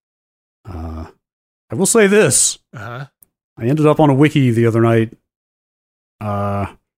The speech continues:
Speaker 1: reading through all of the logs, the text logs written by the survivor from the New Vegas, uh, D L C, Honest Hearts.
Speaker 2: Okay.
Speaker 1: I don't know if anybody,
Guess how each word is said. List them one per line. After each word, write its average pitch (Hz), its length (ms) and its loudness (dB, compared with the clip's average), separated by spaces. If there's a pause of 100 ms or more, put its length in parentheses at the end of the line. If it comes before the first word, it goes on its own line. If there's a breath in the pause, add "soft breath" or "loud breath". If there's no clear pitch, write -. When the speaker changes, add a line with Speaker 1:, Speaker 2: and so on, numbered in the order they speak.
(140)
Speaker 1:
reading 143 300 4
through 147 240 2
all 143 220 4
of 135 100 0
the 135 120 2
logs, 123 640 2
the 113 100 -2
text - 320 -4
logs 107 500 0
written 117 240 -4
by 107 180 0
the 101 160 -4
survivor 113 680 2
from 113 260 0
the 110 100 0
New 113 120 2
Vegas, 113 500 0 (560 loud breath)
uh, 107 260 -2
D 104 140 0
L 110 120 4
C, 123 240 2
Honest 117 300 0
Hearts. 131 460 0 (400)
Speaker 2:
Okay. 135 360 -12
Speaker 1:
I - 40 -20
don't 127 80 -6
know 120 60 -2
if 113 100 -4
anybody, 123 380 2